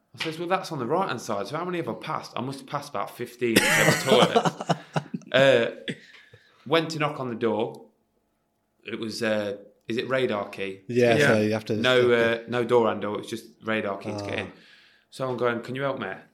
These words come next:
Speaker 1: Can you
Speaker 2: Mm.
Speaker 1: help, can you open it for me?" And there was like, "We haven't got a key for it."
Speaker 3: Oh my
Speaker 1: I said,
Speaker 3: God.
Speaker 1: "Well, that one's got a mobility scooter parked outside, and it's been there five minutes since we've been chatting.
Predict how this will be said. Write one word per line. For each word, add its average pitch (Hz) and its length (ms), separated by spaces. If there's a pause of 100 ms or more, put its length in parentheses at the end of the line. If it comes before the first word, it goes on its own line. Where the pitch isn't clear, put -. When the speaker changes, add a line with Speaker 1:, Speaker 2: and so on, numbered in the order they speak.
(140)
Speaker 1:
Can 110 140
you 110 80
Speaker 2:
Mm. 113 60
Speaker 1:
help, - 180
can 113 140
you 113 120
open 117 240
it 92 100
for 95 220
me?" 95 80
And 95 80
there 92 80
was 92 140
like, 98 180 (400)
"We 117 80
haven't 117 140
got 98 140
a - 20
key 156 240
for 95 300
it." 117 120
Speaker 3:
Oh 104 80
my 98 80
Speaker 1:
I 98 60
said, 101 240
Speaker 3:
God. 98 280 (280)
Speaker 1:
"Well, 139 140
that 165 120
one's 143 140
got 143 160
a - 20
mobility 143 400
scooter - 280
parked - 340
outside, 98 380
and 101 100
it's - 80
been 131 220
there 107 280 (140)
five 113 280
minutes 127 280
since - 180
we've 113 120
been 101 120
chatting. 101 460